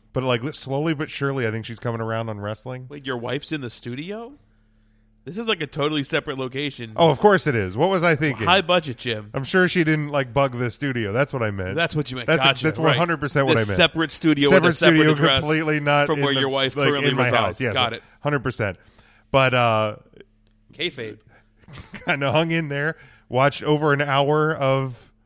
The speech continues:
Speaker 1: N X T with me last night. She saw Rhea Ripley and was like, "Whoa." And then she said,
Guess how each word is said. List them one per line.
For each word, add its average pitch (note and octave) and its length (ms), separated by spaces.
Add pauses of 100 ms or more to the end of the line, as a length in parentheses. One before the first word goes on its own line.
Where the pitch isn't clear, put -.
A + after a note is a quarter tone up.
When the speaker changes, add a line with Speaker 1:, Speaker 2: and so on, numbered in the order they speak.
(240)
Speaker 1:
N D3 160
X D3+ 200
T D3 320
with C#3+ 300
me C3+ 160
last C3 360
night. B2+ 280 (460)
She - 180
saw D#3 200
Rhea D3+ 240
Ripley C#3 360
and B2+ 80
was B2 180
like, A#2 280 (320)
"Whoa." A2+ 460 (260)
And C3+ 160
then D3 120
she D#3 160
said, B2+ 380